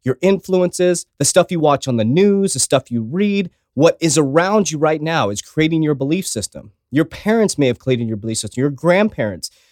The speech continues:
uh, the neighborhood that you lived in. Now, belief systems are something that's created inside of you. Before Roger Bannister broke the four-minute mile, nobody thought it was possible. Doctors would even tell people that, that the, if you ran a four-minute mile, that your heart would explode.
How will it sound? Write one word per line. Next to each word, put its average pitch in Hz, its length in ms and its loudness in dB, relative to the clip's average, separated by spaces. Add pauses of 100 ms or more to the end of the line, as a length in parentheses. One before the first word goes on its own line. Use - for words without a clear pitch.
(140)
uh, 131 80 4
the 151 100 2
neighborhood 196 440 2
that 196 160 -6
you 196 60 -2
lived 185 280 0
in. 90 140 -4
Now, 120 120 -2
belief 156 400 0
systems 110 720 -2 (260)
are 139 60 2
something 180 320 4
that's 151 140 0
created 143 320 0
inside 175 340 0
of 110 80 -4
you. - 140 -18 (180)
Before 185 380 4
Roger 220 320 0
Bannister 165 400 0
broke 131 300 0
the 131 80 -8
four-minute 120 420 -2
mile, 92 340 -6 (380)
nobody 170 720 4 (380)
thought 139 220 2
it 135 100 2
was 120 140 -4
possible. 107 600 -6 (440)
Doctors 185 600 0
would 147 120 0
even 190 180 2
tell 233 300 0
people 120 320 -4
that, 120 180 0 (220)
that 135 240 2
the, 131 200 4
if 127 140 -2
you 160 80 2
ran 185 200 4
a 208 40 2
four-minute 196 320 2
mile, 180 140 2
that 147 180 -2
your 151 80 2
heart 262 320 -2
would 180 120 0
explode. - 480 -6